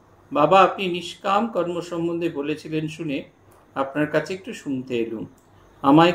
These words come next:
কিছু বলুন।" মহারাজ জিজ্ঞেস করলেন, "তোমরা কার কাছ থেকে দীক্ষা নিয়েছ?" স্ত্রী ভক্তটি বললেন, "স্বামী বিরজানন্দ মহারাজ আমাদের কৃপা করেছেন।"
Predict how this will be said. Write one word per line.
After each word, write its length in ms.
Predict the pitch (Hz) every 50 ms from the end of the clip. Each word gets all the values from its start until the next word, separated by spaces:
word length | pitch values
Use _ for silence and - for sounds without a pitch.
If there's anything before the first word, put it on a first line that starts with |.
| -
কিছু 260 | - 190 - - 190
বলুন।" 440 | 147 131 127 123 127 127 117 107 - - _ _ _ _ _ _ _ - -
মহারাজ 340 | 139 147 156 165 170 165 165
জিজ্ঞেস 300 | 160 160 165 185 180 -
করলেন, 320 | - 202 190 180 190 190
"তোমরা 300 | 185 - 175 165 170 180
কার 260 | 170 - - 151 151 170
কাছ 340 | - - 208 208 208 -
থেকে 360 | - 220 214 - 196 170 156 -
দীক্ষা 340 | - 135 - _ - - 139
নিয়েছ?" 380 | 131 123 117 113 - - - 120 - - - _ _ _ _ _ _ _ _
স্ত্রী 200 | - - 160 170
ভক্তটি 520 | 175 156 165 165 156 - 165 160 - 175 165
বললেন, 560 | 147 143 151 151 165 160 151 135 139 196 - - - _ - - _ - - - -
"স্বামী 320 | - - 160 160 175 196 202
বিরজানন্দ 680 | 160 170 170 175 190 202 196 208 208 214 226 220 220 220
মহারাজ 540 | 208 185 165 160 165 156 160 170 185 180 - -
আমাদের 340 | - 139 135 139 135 147 143 - -
কৃপা 260 | - 127 123 - 147 135
করেছেন।" 540 | - - 117 117 117 117 - 113 104 -